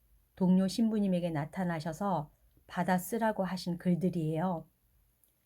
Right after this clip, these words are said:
아직 못 보신 분들은 오상의 비오 신부님 사후 메시지 동영상을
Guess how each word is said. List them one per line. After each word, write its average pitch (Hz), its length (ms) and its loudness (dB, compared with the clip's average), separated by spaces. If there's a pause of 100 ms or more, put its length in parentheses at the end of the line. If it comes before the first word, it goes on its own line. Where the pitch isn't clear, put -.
(160)
아직 175 340 0
못 175 180 -2
보신 196 280 -2
분들은 170 720 0 (1300)
오상의 190 440 2
비오 180 200 2
신부님 180 640 2
사후 208 320 -4
메시지 180 600 -2 (360)
동영상을 175 880 0